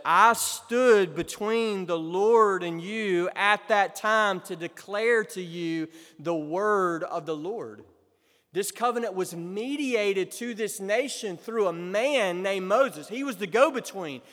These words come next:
God is one party, the nation is the other party, and Moses is the man standing between God and the nation. Moses, Moses is the mediator of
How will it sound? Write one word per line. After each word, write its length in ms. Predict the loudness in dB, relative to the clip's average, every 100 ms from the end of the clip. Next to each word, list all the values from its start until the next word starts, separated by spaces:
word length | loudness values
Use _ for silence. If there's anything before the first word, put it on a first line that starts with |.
| -20 _ -2
God 320 | 4 6 6
is 140 | 2
one 240 | 0 0 0
party, 400 | -2 0 0 -2
the 140 | -6
nation 540 | 0 2 2 0 -4 -4
is 140 | -4
the 160 | -2 0
other 220 | 2 0
party, 400 | 0 0 0 -4
and 180 | -6 -2
Moses 560 | 0 0 0 -6 -6
is 200 | -8 -10
the 120 | -8
man 500 | -8 -6 -4 -2 -2
standing 680 | -4 -8 -4 -4 -4 -4 -4
between 640 | -6 -8 -8 -6 -6 -8 -10 -18 -20 -8
God 400 | 0 4 4 2
and 500 | -2 -8 -6 -4 -6 -10 _ _
the 140 | -10
nation. 520 | -6 -4 -6 -6 -10 -6
Moses, 380 | -4 -4 -8 -8
Moses 460 | -2 0 2 -2 -6
is 160 | -6
the 100 | -4
mediator 1000 | -4 -4 -6 -6 -4 -4 -4 -6 -12 -14 _ _ _ _ _ _
of 580 | -2 2 2 0 -4 -8